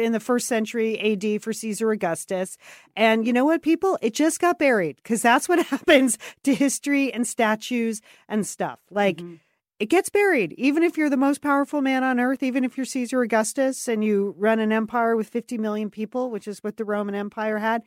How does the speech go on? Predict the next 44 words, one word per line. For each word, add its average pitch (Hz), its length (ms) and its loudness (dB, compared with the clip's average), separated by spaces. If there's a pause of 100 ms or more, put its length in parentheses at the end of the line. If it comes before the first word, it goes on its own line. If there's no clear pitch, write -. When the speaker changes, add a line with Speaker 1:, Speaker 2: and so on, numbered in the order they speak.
(500)
Speaker 1:
y-, 165 260 -20
your 226 300 -2
stuff - 460 -4
can 277 140 -2
get 240 180 0
buried. 151 400 -4
And 233 180 2
so 269 140 8
Speaker 2:
Empires 277 160 8
Speaker 1:
they 359 60 4
Speaker 2:
come, 269 340 2
empires 220 540 -2
go. 170 320 -2
Speaker 1:
Yes, 302 320 4
they 359 240 2
do, 269 240 2
Liz. 175 500 -2
Good 339 240 2
thing 320 220 2
to 311 120 -6
remember. 240 440 0
And 185 260 -8
so 226 340 4 (360)
they 233 140 4
found 269 400 2
that, 285 380 4
like, 202 520 -2
uh, 214 40 -4
you 226 200 -6
know, 185 220 -2
uh, 185 240 -6
Mussolini 285 600 0
found 175 340 -2
that 170 220 -6
fifty 240 260 -4
years 269 260 -4
ago, 196 280 2
and 196 80 0
it - 80 -8
was 208 160 -4
in 233 100 2
a 240 40 2
wooden 233 280 2
shed, 202 600 0